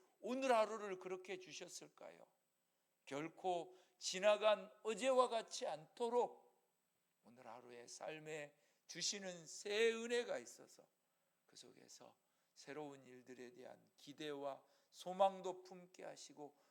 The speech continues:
도전도 하게 하시고, 비록 우리의 몸과 마음은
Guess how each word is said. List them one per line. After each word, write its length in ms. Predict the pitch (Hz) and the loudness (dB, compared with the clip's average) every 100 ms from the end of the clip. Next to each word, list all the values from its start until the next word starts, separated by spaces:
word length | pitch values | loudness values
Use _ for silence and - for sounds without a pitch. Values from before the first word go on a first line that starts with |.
| _ | _
도전도 580 | - 185 190 208 190 202 | 0 2 4 2 0 0
하게 260 | 170 160 | 0 -2
하시고, 380 | 180 127 - - _ _ _ _ _ _ | -10 -10 -14 -20 _ _ _ _ _ _
비록 300 | - 233 269 | -6 -2 0
우리의 300 | 247 254 254 | 0 2 2
몸과 520 | 240 220 220 220 214 | 2 -2 -6 2 2
마음은 500 | 196 196 190 190 180 | 4 4 4 2 -10